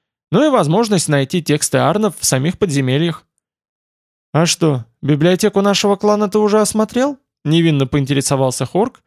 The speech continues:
и Тмор, покраснев, хлопнул себя по лбу. "Идиот!" "Без комментариев", плеснул смехом Оролд. "Но вообще-то удивительно. Обычно ты проявляешь редкое здравомыслие". "Понял",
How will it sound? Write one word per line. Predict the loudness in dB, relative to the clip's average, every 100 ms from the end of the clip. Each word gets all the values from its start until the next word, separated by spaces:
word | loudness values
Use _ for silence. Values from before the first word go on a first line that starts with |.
| _ _ _ _
и | -8
Тмор, | -2 0 0 0
покраснев, | -2 0 -2 -2 -8
хлопнул | -4 -4 0 -2
себя | -2 -2 -2
по | 0 -2
лбу. | -4 -12 _ _ _ _ _ _ _ _ _ _ _
"Идиот!" | -4 -4 0 2 2 2 0 -2 -8 _ _ _ _ _ _ _ -2
"Без | 0 2
комментариев", | 0 0 0 2 2 0 -4 _ _ -2
плеснул | -2 0 -2
смехом | 0 -2 0 0 0
Оролд. | 0 -2 -4 _ _ _ _ _ _ 0
"Но | 2
вообще-то | 2 2 -2 0 2
удивительно. | 2 2 2 -2 -6 -12 -14 -4
Обычно | -2 0 -2 -2
ты | -2 -2
проявляешь | 0 2 2 2 0
редкое | 0 0 0 -2
здравомыслие". | 0 0 0 0 -2 -6 -8 -12 _ _ _ _ _ _
"Понял", | 0 2 2 0 -2